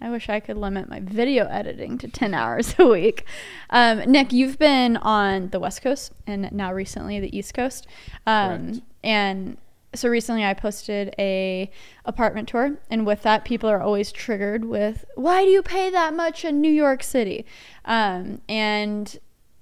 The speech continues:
Speaker 1: the argument that I never wanna get in, 'cause I've made one video and I'm done talking about it,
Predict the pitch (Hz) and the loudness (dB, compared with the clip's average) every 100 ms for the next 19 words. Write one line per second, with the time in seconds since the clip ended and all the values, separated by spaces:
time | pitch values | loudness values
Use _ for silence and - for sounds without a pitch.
0 | - - - 226 190 233 226 220 208 208 | -20 -20 -4 2 4 4 4 -2 -2 -2
1 | 202 196 190 190 190 196 190 233 262 233 | 0 0 0 -2 -2 -2 -2 -2 -2 -2
2 | 202 196 190 190 196 208 196 196 202 247 | -2 -2 -4 -4 -6 -6 -2 0 0 2
3 | 311 196 185 185 185 - 185 202 214 226 | 0 0 -2 -4 -4 -8 -6 -4 0 2
4 | 254 311 | 2 2